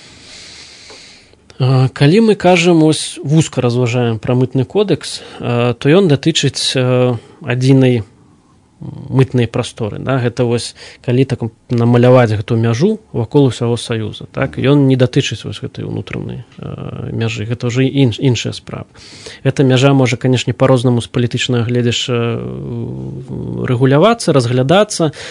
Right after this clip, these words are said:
Напрыклад, калі ў нас там пагаршаюцца адносіны з Расійскай Федэрацыяй, яна там дастае які-небудзь закон дзевяностага года і кажа, што вот тут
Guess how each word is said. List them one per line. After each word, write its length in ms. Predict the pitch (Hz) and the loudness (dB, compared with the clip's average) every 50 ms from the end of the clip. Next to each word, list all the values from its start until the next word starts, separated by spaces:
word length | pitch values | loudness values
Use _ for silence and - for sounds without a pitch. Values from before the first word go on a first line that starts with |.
| - - - | -18 -4 -2
Напрыклад, 520 | 131 120 - 135 131 - 139 127 - - | -2 0 0 -2 -2 0 0 -2 -2 -2
калі 240 | - 127 123 123 127 | -4 -2 0 2 2
ў 80 | 123 113 | 0 0
нас 80 | - | 0
там 160 | - 123 117 | -2 -2 -2
пагаршаюцца 800 | 113 - 120 117 120 - - - 123 117 113 - - 123 120 113 | -2 -4 -4 -4 -4 -4 -4 -4 -2 -4 -4 -4 -4 -6 -4 -4
адносіны 460 | 113 117 123 127 117 - - 120 117 113 | -4 -2 -2 -2 -2 -2 -4 -4 -2 -2
з 60 | 117 117 | -4 -4
Расійскай 400 | 110 - 123 113 - - 117 - | -6 -8 -10 -12 -10 -12 -10 -8
Федэрацыяй, 480 | 135 131 147 196 226 226 - - 139 | -4 -2 0 0 0 0 -2 -2 -2
яна 80 | 127 127 | -2 -2
там 200 | - 127 120 117 | -2 -2 -2 -2
дастае 440 | 117 117 - - 123 120 120 120 113 | -2 -4 -4 -4 -2 0 2 0 0
які-небудзь 640 | 110 - 123 120 117 117 110 110 - - - - | -2 -4 -6 -6 -6 -6 -8 -10 -12 -14 -14 -10
закон 300 | - 120 - - 120 117 | -10 -10 -6 -4 -4 -4
дзевяностага 500 | 107 110 113 113 113 107 - - - 123 | -4 -4 -4 -4 -4 -6 -6 -6 -6 -4
года 240 | 123 170 208 202 165 | -2 0 0 0 0
і 80 | 139 - | 0 0
кажа, 220 | - 127 113 120 | 0 -4 -2 -2
што 260 | 113 - - 120 113 | -4 -6 -6 -4 -2
вот 220 | 127 147 160 156 _ | 0 0 0 0 _
тут 200 | - 131 - | -6 -6 -6